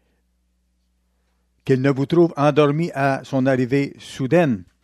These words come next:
Allons à Luc maintenant. Luc vingt et un. Et Luc vingt et un, le verset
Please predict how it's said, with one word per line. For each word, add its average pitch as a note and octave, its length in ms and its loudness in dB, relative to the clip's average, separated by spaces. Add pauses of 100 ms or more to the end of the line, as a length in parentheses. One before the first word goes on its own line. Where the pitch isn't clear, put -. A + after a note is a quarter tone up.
(220)
Allons E3 340 2
à C#3 280 -2
Luc F#3+ 240 8 (100)
maintenant. C#3 480 -2 (1700)
Luc D3+ 440 0 (2250)
vingt B2 360 -4
et A#2 120 0
un. E3+ 280 0 (2750)
Et B2+ 720 0
Luc C3+ 240 -4
vingt C3 220 -2
et C3+ 100 -2
un, D3+ 220 -4 (760)
le A#2+ 240 -10
verset B2 600 -2